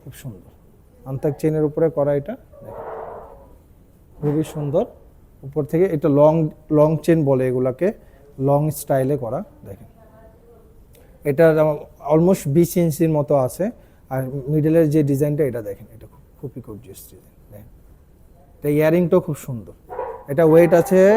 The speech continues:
সাড়ে তিন ভরি। সাড়ে তিন ভরির ভিতরে পেয়ে যাচ্ছেন রিজভী জুয়েলার্সে এক্সক্লুসিভ ডিজাইনটা। ওয়াও, এটা কি বলবো, এটা আমিও দেখি না,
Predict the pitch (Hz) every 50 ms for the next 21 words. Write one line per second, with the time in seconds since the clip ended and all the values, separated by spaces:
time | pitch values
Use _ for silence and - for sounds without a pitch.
0 | 220 220 - 208 180 165 160 147 - 143 139 127 113 117 110 110 - 151 151 160
1 | 170 160 185 180 180 175 180 180 180 180 175 180 185 165 - 180 180 180 175 180
2 | 175 - 190 170 156 156 160 165 160 170 180 160 185 180 175 175 180 175 - 175
3 | 156 156 156 - - - - 196 202 208 202 - 196 151 135 135 123 131 120 113
4 | - - - - - - - _ - - - _ _ - - - - - - -
5 | - - - - - - - - - - - 147 160 160 151 143 143 143 143 147
6 | 139 160 151 - - 180 160 143 151 156 151 143 135 151 160 151 151 151 147 170
7 | 160 156 156 156 156 156 156 156 160 175 180 151 156 147 - - 160 156 156